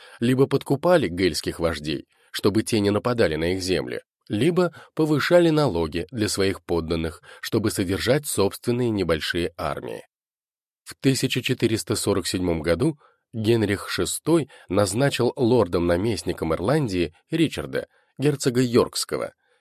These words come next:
который прибыл в страну два года спустя. Он оказался умелым управляющим и стал довольно популярным. Многие ирландские вожди принесли ему клятву верности.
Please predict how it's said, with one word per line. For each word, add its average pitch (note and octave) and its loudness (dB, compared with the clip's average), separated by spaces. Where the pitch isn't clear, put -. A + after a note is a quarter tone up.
который G2+ 0
прибыл F2+ -2
в - -8
страну C3+ -2
два A2 -2
года G2+ 0
спустя. - -8
Он G#2+ 4
оказался B2+ 2
умелым A2 2
управляющим A#2+ 0
и C3 -2
стал C#3 0
довольно G2+ 4
популярным. G2+ -4
Многие G2+ 2
ирландские F#2 2
вожди G#2 0
принесли C#3+ 2
ему D3+ 0
клятву C#3 -2
верности. C#2+ -2